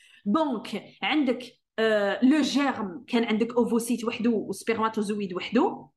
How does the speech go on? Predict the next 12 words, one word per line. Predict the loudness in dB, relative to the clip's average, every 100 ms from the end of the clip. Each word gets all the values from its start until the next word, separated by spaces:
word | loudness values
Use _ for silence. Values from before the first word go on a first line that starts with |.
| _ _
ولاو | 6 6 4 0 2 4
زيغوت. | 4 2 2 -2 -8 -18 _ -2
هذا، | 0 4 2 2 -2
هادو | -2 -2
اسموات | 2 2 2 0
لي | 2 2
جيرم. | 2 2 2 0 -4 -6 -6 _ _ _ -20 -20 _ -4
باغ | -4
كونطخ، | -2 0 2 2 0 -2 -4 -8 2
لو، | 6 6 6 4
العملية | 2 2 0 2 0 2 0 2 0 0 -4
بحد | -2 -2 -4